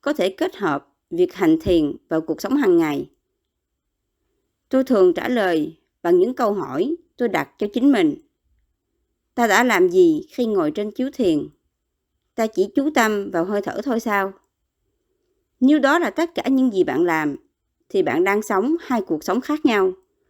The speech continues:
Cuộc sống trên gối thiền và cuộc sống bình thường hàng ngày. Có rất nhiều việc phải làm khi bạn hành thiền.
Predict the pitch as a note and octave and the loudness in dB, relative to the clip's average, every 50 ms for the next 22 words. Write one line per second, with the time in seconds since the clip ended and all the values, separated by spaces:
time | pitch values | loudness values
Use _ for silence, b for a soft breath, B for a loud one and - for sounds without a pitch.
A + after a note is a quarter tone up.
0 | _ _ _ _ _ _ _ _ - F#3 E3 - - G#3 F3 F#3 A3 C4 D#4+ - | _ _ _ _ _ _ _ _ -2 0 0 0 0 2 2 2 0 -2 -4 -6
1 | _ _ _ _ - - A3+ A3+ G#3 G#3+ A3+ C4 C#4 - B3+ F#3 E3 D3+ C#3 - | _ _ _ _ -4 -2 -2 0 2 2 2 2 2 0 2 2 2 2 0 -4
2 | - - _ _ _ _ _ _ - E3 D#3 D3+ - E3+ D3 - - F3 F3 A#3+ | -8 -14 _ _ _ _ _ _ -6 -4 -4 -2 -2 -4 -4 -2 -4 -2 -2 -2
3 | C4+ B3+ G3 F#3+ F3 E3 E3 F#3+ F#3 E3 D3+ E3+ F3 D3 D3+ D#3 D3+ C#3 C#3 C#3 | -2 0 0 2 2 2 0 0 0 0 0 0 0 0 0 0 -2 -2 -4 -6
4 | - _ _ _ _ _ _ _ _ _ _ _ _ _ _ _ _ _ _ _ | -8 _ _ _ _ _ _ _ _ _ _ _ _ _ _ _ _ _ _ _
5 | _ _ _ _ _ _ _ _ - D#4 E4 F4 G4+ - - D4+ G#3+ F#3+ E3+ E3 | _ _ _ _ _ _ _ _ 2 2 4 2 2 2 4 4 4 4 4 4
6 | D#3+ D3+ D3+ - - _ - C4+ C#4 B3+ G3+ E3+ E3 - - A#3 - - - F4 | 2 2 0 -2 -6 _ -4 -2 0 0 0 -2 -2 -4 -6 -6 -4 -4 -2 -2
7 | - D#3+ D3+ D3+ - F3 E3 D3 - D3+ | 0 0 0 0 0 0 0 0 -2 -6